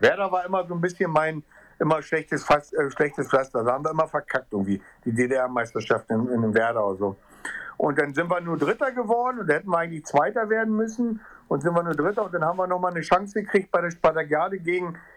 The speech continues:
gegen einen anderen Vierer. Den haben sie uns zusammengesetzt. Damals Höcker. Äh, und die hatten zwei Achter und dann haben sie aus dem zweiten Achter haben sie zwei Vierer mit, haben sie den stärksten Vierer mit, den haben sie dann nochmal gegen uns gestellt.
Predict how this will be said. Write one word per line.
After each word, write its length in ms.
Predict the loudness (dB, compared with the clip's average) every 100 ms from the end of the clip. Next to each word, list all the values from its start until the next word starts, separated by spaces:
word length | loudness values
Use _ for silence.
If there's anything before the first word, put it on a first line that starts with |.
| _ -2
gegen 260 | 0 2
einen 80 | 2
anderen 240 | 2 -2 -4
Vierer. 640 | -2 0 0 -2 -4 -2
Den 140 | 0 0
haben 160 | 0
sie 80 | -2
uns 220 | -4 -4
zusammengesetzt. 720 | 0 2 2 0 -2 -2 -4 _ -20 _
Damals 360 | 2 2 0 0
Höcker. 380 | -2 0 -2 -4 _ -14 -10 0
Äh, 240 | 2 2 0 -2
und 120 | 2
die 60 | 0
hatten 180 | 0 0
zwei 180 | 2 2
Achter 320 | 0 0 0
und 100 | 2
dann 80 | 0
haben 140 | 0
sie 60 | -2
aus 120 | -2
dem 140 | -6
zweiten 400 | 0 2 2 0
Achter 300 | -2 0 0
haben 200 | 0 0
sie 160 | -2 -4 -8 -20 -20 -2
zwei 160 | 2 2
Vierer 360 | 0 0 0
mit, 180 | -2 -2
haben 140 | -2 -2
sie 80 |
den 160 | 0 0
stärksten 460 | 4 2 2 -4 -2
Vierer 260 | 0 2
mit, 160 | 0 -2
den 120 | 0
haben 140 | 0
sie 100 | 0
dann 140 | 0 0
nochmal 220 | 0 0
gegen 240 | 0 0
uns 120 | -2 0
gestellt. 440 | -2 0 0